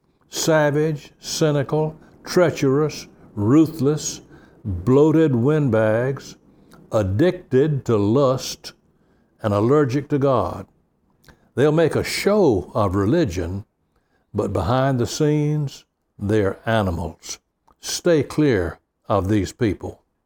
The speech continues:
Wow, Paul had some strong words to say to young Timothy. This is from Eugene Peterson's paraphrase, The Message. And then Paul, writing to the Christians at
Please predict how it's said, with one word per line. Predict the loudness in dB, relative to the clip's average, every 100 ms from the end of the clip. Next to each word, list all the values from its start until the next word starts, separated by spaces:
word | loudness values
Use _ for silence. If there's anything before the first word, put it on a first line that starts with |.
| _ _ _ _ _ _ _ _
Wow, | -2 0 -2 -4 -14 _ _ _ _ _
Paul | -2 0 2 0 -4 -12 _
had | -4 -2
some | -4 -8
strong | -10 -2 2 2 2
words | 2 2 0 -4
to | -6
say | -2 -2 0
to | 0
young | 0 -2 -2
Timothy. | -4 -2 -4 -8 -12 -14 _ _ _ _ _ _ _ -4
This | -2 0
is | -2
from | -2 -2 0 -2 -2
Eugene | -2 0 0 -2
Peterson's | -2 -2 -2 -4 -8 -4
paraphrase, | -2 -2 -2 -2 -2 -4 -6
The | -4
Message. | -4 -4 -8 -16 -18 _ _ _ _ _ _ _ _ _
And | 0 2
then | 2
Paul, | 2 2 2
writing | 2 2 2 0
to | 0
the | -2 0
Christians | 0 0 -2 0
at | -2